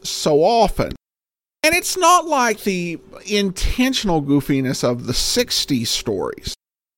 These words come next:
So there can be some of these that are just a bit awkward.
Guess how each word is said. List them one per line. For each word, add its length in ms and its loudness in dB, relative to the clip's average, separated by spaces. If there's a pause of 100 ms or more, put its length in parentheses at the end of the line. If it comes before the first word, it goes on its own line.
(180)
So 400 8
there 200 2
can 200 -2
be 160 -4
some 320 -2
of 140 -4
these 320 2
that 160 2
are 140 2
just 540 0
a 100 0
bit 480 0
awkward. 600 2